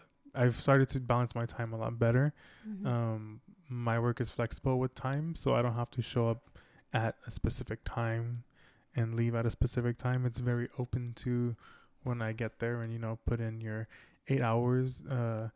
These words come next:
Speaker 1: or more, depending on the amount of workload you have. And,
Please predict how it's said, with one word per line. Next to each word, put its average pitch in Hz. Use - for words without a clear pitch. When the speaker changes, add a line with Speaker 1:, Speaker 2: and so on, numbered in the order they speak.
Speaker 1:
or 165
more, 127
depending 123
on 117
the 117
amount 113
of 110
workload 117
you 120
have. 131
And, 117